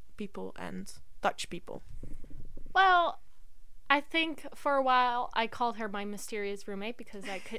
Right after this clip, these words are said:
Speaker 1: <laughs>
Speaker 2: didn't
Speaker 1: Yes.
Speaker 2: meet her. And even when she was there, she was a lot in her room and quite shy. And although I do think that's a lot on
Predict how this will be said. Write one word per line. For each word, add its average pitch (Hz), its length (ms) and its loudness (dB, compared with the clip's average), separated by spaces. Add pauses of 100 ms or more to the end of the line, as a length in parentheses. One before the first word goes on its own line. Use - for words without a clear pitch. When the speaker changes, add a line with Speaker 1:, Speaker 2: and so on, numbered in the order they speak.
Speaker 1:
<laughs> 208 80 -6
Speaker 2:
didn't 214 220 2
Speaker 1:
Yes. 214 40 0
Speaker 2:
meet 208 160 0
her. 226 260 0 (220)
And 254 120 2
even 285 240 4
when 285 180 6
she 311 120 -2
was 302 200 0
there, 226 520 4 (140)
she 262 160 -2
was 226 320 2
a 226 80 2
lot 214 320 -2
in 240 120 -2
her 247 120 -2
room 226 400 -4
and 220 120 -4
quite - 340 -2
shy. 180 680 0 (440)
And 214 400 4
although 226 340 4
I 220 140 6
do 220 160 -4
think 254 240 -2
that's - 240 -2
a 262 40 -2
lot 226 320 0
on 208 200 0